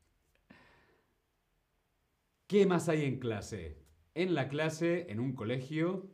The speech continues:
¿qué más hay? Pues hay profesores. Un profesor, una profesora. El profesor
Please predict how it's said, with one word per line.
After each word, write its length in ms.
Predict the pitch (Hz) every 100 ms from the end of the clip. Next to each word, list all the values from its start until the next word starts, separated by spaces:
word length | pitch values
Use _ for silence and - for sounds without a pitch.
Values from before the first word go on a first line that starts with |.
| - _ _ _ _ -
¿qué 100 | 151
más 220 | 156 143
hay? 240 | 175 120
Pues 260 | 92 101 82
hay 140 | 117
profesores. 1000 | 117 165 147 104 - 151 131 90 87 - _ _ _ -
Un 260 | 123 107
profesor, 800 | 117 117 139 135 165 165 170 - -
una 260 | 185 139
profesora. 720 | 101 92 107 - 101 135 180 - - _ _ _
El 320 | 123 113 107
profesor 800 | 110 180 160 135 170 180 180 -